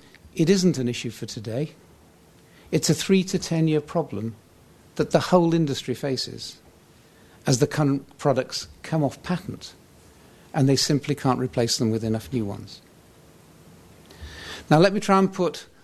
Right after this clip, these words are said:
that problem statement into perspective. And, uh, to try and understand where we're, where I'm coming from and how the industry has changed, I'm gonna have to go backwards a little bit,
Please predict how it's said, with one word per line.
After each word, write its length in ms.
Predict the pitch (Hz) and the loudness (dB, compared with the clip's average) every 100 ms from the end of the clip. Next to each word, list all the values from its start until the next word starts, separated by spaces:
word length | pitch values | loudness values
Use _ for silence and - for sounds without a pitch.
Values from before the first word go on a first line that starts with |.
| - | -2
that 200 | 151 - | -2 0
problem 300 | 180 147 139 | 0 0 0
statement 580 | - 151 139 131 131 - | 0 -2 0 -2 -2 -4
into 200 | 156 139 | -6 -4
perspective. 760 | 117 - - 156 - 110 110 - - - - - - - - - - | -4 -4 -2 -2 -4 -10 -10 -16 -20 -20 -20 -20 -20 -20 -20 -20 -2
And, 240 | 147 147 139 | 4 4 4
uh, 160 | 151 - - - _ | 0 -2 -12 -20 _
to 200 | - 156 - - | -2 -2 -4 -2
try 240 | 175 185 | 4 6
and 200 | 175 - - - | 4 2 -8 0
understand 580 | 170 170 - 180 165 147 | 2 2 2 2 2 4
where 160 | 151 143 | 2 2
we're, 100 | 139 | -2
where 260 | 151 151 | -4 -2
I'm 120 | 147 | 0
coming 300 | 135 170 196 | -2 2 2
from 400 | 139 113 113 120 - _ _ - - | 2 -4 -8 -10 -14 _ _ -12 -4
and 100 | 139 | 2
how 140 | 165 | 4
the 160 | 165 170 | 6 4
industry 360 | 170 156 - | 2 -2 -4
has 120 | 139 - | -6 -6
changed, 540 | - 175 127 127 - - | -4 -2 0 -2 -4 -2
I'm 80 | |
gonna 160 | 151 151 | 2 2
have 100 | 139 | 0
to 60 | 165 | 0
go 120 | 147 | 2
backwards 460 | 135 139 - 143 | 2 -2 -2 -2
a 60 | 117 | -4
little 160 | 110 104 | -6 -4
bit, 300 | 120 - | -6 -8